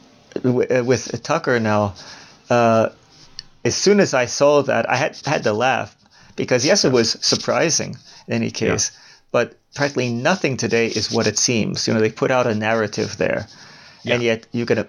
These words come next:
Speaker 1: you can assume almost automatically that's not what it is.
Speaker 2: Well, I mean,
Speaker 1: Because
Speaker 2: if the, if,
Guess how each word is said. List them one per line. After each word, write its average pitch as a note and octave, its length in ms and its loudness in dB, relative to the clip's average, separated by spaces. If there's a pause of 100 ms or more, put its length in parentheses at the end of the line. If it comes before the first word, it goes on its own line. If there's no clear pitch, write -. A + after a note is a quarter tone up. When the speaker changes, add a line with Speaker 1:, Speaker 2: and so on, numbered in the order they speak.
(160)
Speaker 1:
you B2+ 140 2
can A2+ 240 0
assume A2+ 680 2
almost A#2+ 300 0
automatically A2+ 680 -2 (760)
that's A#2 260 -2
not A2+ 240 -4
what G#2+ 140 -6
it G#2+ 100 -12
is. G#2+ 400 -10 (1500)
Speaker 2:
Well, E3+ 140 2
I D#3+ 40 2
mean, C3 160 2
Speaker 1:
Because A#2 120 0
Speaker 2:
if - 160 -4
the, - 200 2
if, E3+ 180 -2